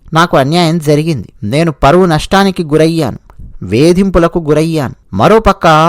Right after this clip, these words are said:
మంచు విష్ణు ఫ్యామిలీ ప్రాపర్టీని దుర్వినియోగం చేశాడు, చేస్తున్నాడు. స్వలాభం కోసం కుటుంబం పేరును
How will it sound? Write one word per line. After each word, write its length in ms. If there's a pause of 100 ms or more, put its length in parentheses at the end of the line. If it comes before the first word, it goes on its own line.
(320)
మంచు 280
విష్ణు 640 (120)
ఫ్యామిలీ 560
ప్రాపర్టీని 1080 (180)
దుర్వినియోగం 840 (100)
చేశాడు, 440 (100)
చేస్తున్నాడు. 540 (140)
స్వలాభం 720
కోసం 360
కుటుంబం 460
పేరును 600